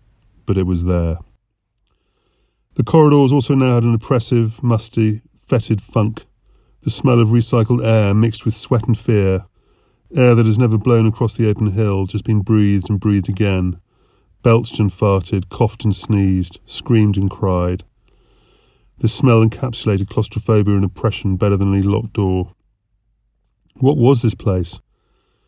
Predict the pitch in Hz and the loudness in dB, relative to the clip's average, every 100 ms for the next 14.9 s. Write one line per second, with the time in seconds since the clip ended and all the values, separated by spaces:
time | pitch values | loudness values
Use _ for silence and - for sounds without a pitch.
0 | _ _ - 135 120 - 131 131 117 95 | _ _ -4 -2 -2 -2 0 2 2 2
1 | 120 139 104 87 82 - _ - 127 117 | 2 4 2 0 -6 -16 _ -4 0 2
2 | 120 127 135 113 101 104 117 135 85 - | 2 0 2 2 2 0 0 -2 -6 -14
3 | _ _ _ _ _ _ _ _ _ _ | _ _ _ _ _ _ _ _ _ _
4 | _ - 131 120 113 127 110 117 107 101 | _ -4 2 2 4 2 2 0 0 0
5 | 110 107 98 95 92 127 113 107 104 104 | 2 2 0 -2 -2 -4 0 0 0 0
6 | 98 104 - 113 107 - 98 - 110 90 | -4 -8 -2 -2 -2 -4 -6 -4 -6 -6
7 | - - _ _ _ _ _ _ _ _ | -14 -20 _ _ _ _ _ _ _ _
8 | _ _ _ - 120 135 127 123 120 135 | _ _ _ 0 2 4 2 -2 0 0
9 | 123 117 113 127 120 - 123 117 113 110 | 2 2 0 -2 -2 0 0 2 2 2
10 | 113 107 - 113 107 113 123 - 110 98 | 2 -2 -4 -4 -4 -4 -4 -2 -4 -2
11 | 117 98 - _ _ _ _ _ _ _ | -2 -4 -8 _ _ _ _ _ _ _
12 | _ - 131 120 113 117 110 - 120 113 | _ 0 2 4 2 0 -4 -4 0 0
13 | 110 - 120 113 104 95 - 107 104 107 | -2 -2 0 2 0 -2 -2 -2 0 0
14 | 104 - 113 101 104 95 92 90 | 0 -2 -2 0 0 -2 -4 -6